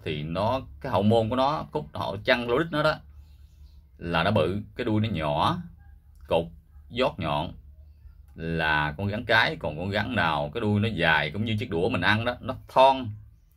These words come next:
cả hậu môn nó từ trên tới dưới nó thon dài là con rắn đực. Còn con rắn cái nào anh em mua nó đang giao phối, nó đậu thì anh em dòm hai bên hông nó,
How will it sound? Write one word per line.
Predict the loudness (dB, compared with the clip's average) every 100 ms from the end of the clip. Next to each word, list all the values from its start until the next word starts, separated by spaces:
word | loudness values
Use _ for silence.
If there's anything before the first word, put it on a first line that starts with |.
| -20 _ _ _ -4
cả | 0
hậu | 0
môn | 4 4 4
nó | 2
từ | -2 0
trên | 0 0 0
tới | -2
dưới | -2 -4
nó | -4
thon | 2 4 4 0 -6
dài | -2 2 2 2
là | -4 -6
con | -4
rắn | -2
đực. | -2 -2 -8 -20 -20 -20 -20 -20 -20 -20 -20 -4
Còn | 0 0 0
con | 0
rắn | 0 -2 -4 0
cái | 4 4 4 2
nào | 4 6 4 2
anh | 0 -2
em | -2 -2 -2
mua | 0 2 2
nó | 2
đang | 2 0 -2 2
giao | 4 4 2
phối, | 2 2 2 -4 -12 _ _
nó | -4 0
đậu | 2 0 -4 -10 -10
thì | -6 -4
anh | 0
em | 2 2 0
dòm | 0 0 -2
hai | 0 4 4 4 2 2
bên | 2
hông | 4 2 2
nó, | 2 2